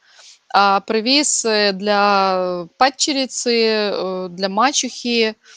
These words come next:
От, е, тому що вони такі капризливі, вередливі, а батько дуже добрий був, е, ну, от три горішки. А завдяки тим три горішкам ця,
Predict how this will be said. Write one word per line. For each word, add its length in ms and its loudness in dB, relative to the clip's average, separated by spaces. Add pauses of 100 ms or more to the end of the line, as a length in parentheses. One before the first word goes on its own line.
(360)
От, 320 -4
е, 280 -2
тому 240 -6
що 120 -2
вони 180 -2
такі 200 -10
капризливі, 800 2
вередливі, 920 2 (460)
а 140 -2
батько 640 -2
дуже 300 -4
добрий 420 0
був, 600 -6
е, 40 -6 (1080)
ну, 280 -2
от 200 -2 (160)
три 180 2
горішки. 680 -4
А 120 -4
завдяки 420 -2
тим 220 -6
три 180 -2
горішкам 500 0
ця, 100 -4